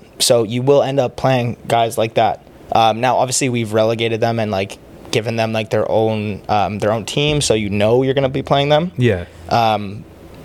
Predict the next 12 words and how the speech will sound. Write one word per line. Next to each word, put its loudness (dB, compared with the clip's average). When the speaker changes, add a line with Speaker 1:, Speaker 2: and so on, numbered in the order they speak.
Speaker 1:
and 0
that's 0
also, 0
like, -2
a -4
very 0
specific -2
case, -4
I 0
think, -2
Speaker 2:
Right. 0
Speaker 1:
because -2